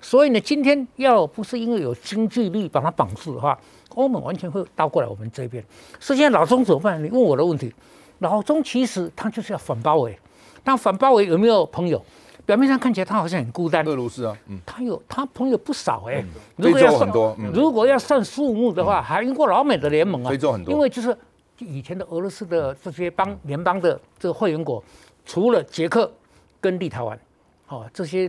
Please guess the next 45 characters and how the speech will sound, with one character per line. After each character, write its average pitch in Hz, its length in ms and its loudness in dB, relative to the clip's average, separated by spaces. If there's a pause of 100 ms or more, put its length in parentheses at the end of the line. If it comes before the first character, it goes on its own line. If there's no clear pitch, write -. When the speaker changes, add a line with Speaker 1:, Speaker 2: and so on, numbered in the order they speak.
Speaker 1:
周 214 180 0
边 202 180 -2
的 175 160 0 (260)
被， 190 100 -6 (140)
被 147 500 -4
苏 202 220 -4
联 156 120 -4
欺 202 220 -6
负 180 100 -4
过 175 160 0
的， 123 140 -6 (320)
这 - 80 -4
些 190 140 -2
有 156 160 -2
一 170 40 0
点 139 140 -2
反。 - 180 -12 (300)
还 202 140 -2
有 214 180 2 (240)
外 320 220 4
面 294 200 4
的 254 80 4
呢， 254 160 2 (300)
是 214 140 -4
非 - 180 0
洲 269 140 4
国 175 180 2
家 190 240 0 (380)
跟 254 200 6 (920)
回 - 220 -4
教 156 200 -2
国 113 160 -16
家， - 200 -16 (920)
这 254 100 -2
个 240 80 -6
通 220 180 -4
通 214 120 -4
加 220 160 -4
起 160 100 -8
来 123 100 -8 (400)
数 311 260 2
目 262 60 4
不 240 140 0
少 135 180 -2
哎。 101 100 -6